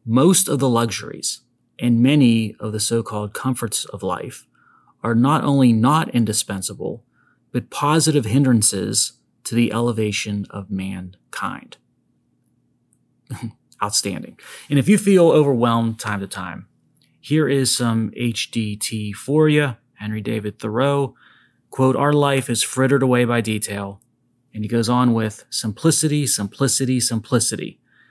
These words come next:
I say, let your affairs be as two or three, and not a hundred or a thousand. Instead of a million, count half a dozen, and keep your accounts on your thumbnail."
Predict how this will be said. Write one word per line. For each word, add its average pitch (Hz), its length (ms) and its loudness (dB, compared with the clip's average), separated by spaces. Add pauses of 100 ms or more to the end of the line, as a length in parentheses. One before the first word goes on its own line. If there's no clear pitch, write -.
(260)
I 135 200 0
say, 113 440 0
let 120 220 -4
your 117 200 -4
affairs 107 580 -2
be 107 320 -8
as 101 160 -8
two 123 260 -4
or 107 80 -6
three, 120 540 0 (320)
and 120 140 0
not 120 180 0
a 107 60 -6
hundred 113 500 0
or 101 240 -8
a 98 80 -10
thousand. 123 640 -2 (480)
Instead 139 320 0
of 127 60 0
a 123 80 4
million, 117 560 4 (340)
count 113 240 -6
half 120 180 -4
a 113 60 -2
dozen, 101 480 -2 (340)
and 117 140 -8
keep 120 240 -4
your 113 140 -4
accounts 101 680 -6
on 101 200 -8
your 95 120 -10
thumbnail." - 640 -10